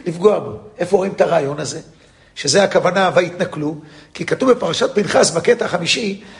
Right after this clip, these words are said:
"וידבר השם אל משה לאמור, צרור את המדיינים והכיתם אותם, תצאו למלחמה מול מדיין, כי צוררים הם לכם בנכליהם, אשר נכלו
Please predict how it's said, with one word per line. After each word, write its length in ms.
"וידבר 340
השם 240
אל 60
משה 240
לאמור, 240
צרור 520
את 120
המדיינים 500
והכיתם 440
אותם, 280
תצאו 260
למלחמה 400
מול 160
מדיין, 400
כי 180
צוררים 640
הם 180
לכם 340
בנכליהם, 800
אשר 380
נכלו 840